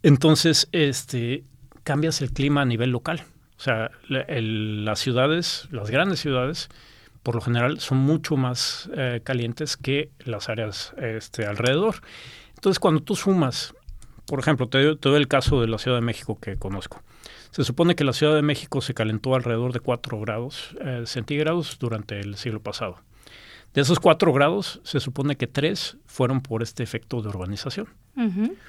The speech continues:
Speaker 1: Suponte que se calienta, se calienta otros dos grados u otros tres grados. Y suponte que por cambio climático global, este que tiene que ver con las emisiones de gas de efecto invernadero,
Speaker 2: Sí.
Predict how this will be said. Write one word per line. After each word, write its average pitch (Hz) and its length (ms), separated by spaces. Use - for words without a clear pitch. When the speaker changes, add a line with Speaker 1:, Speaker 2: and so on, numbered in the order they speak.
Speaker 1:
Suponte 170 440
que 151 280
se - 160
calienta, 135 680
se - 140
calienta 127 400
otros 127 320
dos 123 220
grados 117 460
u 117 120
otros 110 300
tres 104 260
grados. 92 400
Y - 100
suponte 147 360
que 135 140
por 107 380
cambio 156 300
climático 127 520
global, 110 340
este 127 200
que - 80
tiene 113 220
que 113 100
ver 113 120
con 110 140
las 98 160
emisiones 110 420
de 110 80
gas 110 120
de 110 60
efecto 117 280
invernadero, 123 580
Speaker 2:
Sí. 226 240